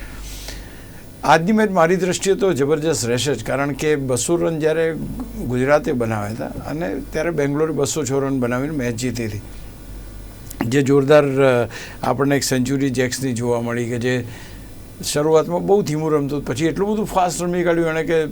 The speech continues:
એની કોઈ હદ નથી. અને રાશિદ જેવા ખાન જેવા, રાશિદ ખાનને એક ઓવરમાં ત્રણ છગ્ગા ને બે ચોગ્ગા જડી દીધા. હવે આવી ખતરનાક બેટિંગ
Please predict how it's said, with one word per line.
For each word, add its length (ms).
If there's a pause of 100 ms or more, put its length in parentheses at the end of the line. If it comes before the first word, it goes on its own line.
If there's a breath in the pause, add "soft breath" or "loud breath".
(360)
એની 180
કોઈ 180
હદ 280
નથી. 160 (360 loud breath)
અને 140
રાશિદ 400
જેવા 320 (240)
ખાન 360
જેવા, 240
રાશિદ 360
ખાનને 300
એક 260
ઓવરમાં 340
ત્રણ 200
છગ્ગા 300
ને 80
બે 160
ચોગ્ગા 300
જડી 280
દીધા. 260 (720 loud breath)
હવે 160
આવી 240
ખતરનાક 480
બેટિંગ 640